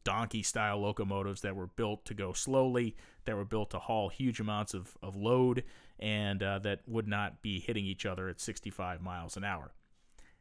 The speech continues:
He also was conscious of the fact that if he ran good passenger locomotives into each other, it wasn't necessarily, uh, as entertaining for people, because, as we'll see, and as time goes on,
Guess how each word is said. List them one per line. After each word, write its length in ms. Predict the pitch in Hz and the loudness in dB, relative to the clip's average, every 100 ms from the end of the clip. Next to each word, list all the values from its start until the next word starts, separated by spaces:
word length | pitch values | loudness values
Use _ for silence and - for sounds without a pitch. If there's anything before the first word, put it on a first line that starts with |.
| - | -20
He 180 | - - | -2 2
also 260 | 180 277 208 | 2 2 2
was 140 | 165 | 2
conscious 360 | - 151 156 - | 2 0 0 -2
of 40 | |
the 80 | 139 | -2
fact 300 | - 147 156 | 2 2 2
that 120 | 131 - | -2 -2
if 140 | 135 | -4
he 100 | 185 | -2
ran 520 | 208 196 180 165 143 - | -2 0 0 0 -2 -2
good 280 | 143 180 143 | 0 0 0
passenger 420 | 143 170 156 139 | 0 0 2 2
locomotives 500 | 117 113 117 117 113 | 4 4 2 2 2
into 220 | 117 110 | 0 0
each 160 | 107 - | 0 0
other, 300 | 110 110 110 - - - - - - _ - - | 0 0 -2 -6 -20 -20 -20 -20 -20 _ -20 -4
it 160 | 143 | -4
wasn't 320 | 123 160 240 196 | 0 0 0 0
necessarily, 920 | 175 - 147 151 139 135 135 120 - - - - - - | 2 2 2 6 6 8 6 2 -2 -12 -20 -20 -20 -10
uh, 300 | 123 127 127 | -4 -2 -2
as 200 | - 143 | 0 -2
entertaining 560 | - 151 143 139 202 185 | 0 -2 0 2 2 0
for 140 | - | -2
people, 380 | 104 85 73 69 - - - - - | 0 0 -2 -8 -10 -12 -20 -20 0
because, 720 | 131 - 139 135 123 113 - | 2 4 6 6 6 0 -4
as 220 | - 156 165 | -2 0 2
we'll 120 | 160 | 2
see, 340 | - 202 165 | 4 4 4
and 180 | 123 123 | 4 2
as 120 | 131 | 0
time 240 | - 160 165 | 2 2 4
goes 200 | 143 123 | 4 4
on, 380 | 175 143 107 | 2 2 0